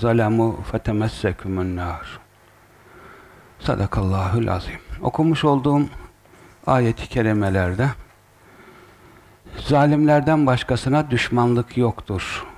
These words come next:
buyrulur. Diğer ayette de, "Zalimlere az da olsa meyletmeyin,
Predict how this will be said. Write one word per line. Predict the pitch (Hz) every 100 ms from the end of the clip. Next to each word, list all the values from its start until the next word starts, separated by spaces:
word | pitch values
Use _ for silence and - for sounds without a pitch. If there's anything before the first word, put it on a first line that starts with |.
| - 120 -
buyrulur. | 107 92 95 123 143 - -
Diğer | 135 143
ayette | 139 117 107 101 - 98
de, | 139 143 - _ - - -
"Zalimlere | - 139 135 135 135 139 156
az | - 143 151 113
da | 120
olsa | 113 110 - 107
meyletmeyin, | 117 120 123 143 - 110 143